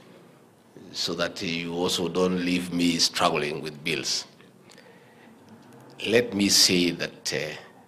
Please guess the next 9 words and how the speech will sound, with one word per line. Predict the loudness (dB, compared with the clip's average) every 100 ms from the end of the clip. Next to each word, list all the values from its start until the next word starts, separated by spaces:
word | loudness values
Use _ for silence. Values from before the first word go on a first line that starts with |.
| _
the | -14
president | -10 -2 0 0 -6 -10 -14 -16 -20 -20 -20 -20 -20 -20 -20 -20 -20 -20 -20 -20 -20 -20 -20 -20 -20 -20 -20 -10
anchored | -4 -2 -2 -2 -2 -4 -10 -10 -4
this | -2 -2
coordination | -2 -4 -2 -2 0 -2
role | -4 -4 -6
to | -6
this | 0 0
office | -2 -6 -4 -2 -4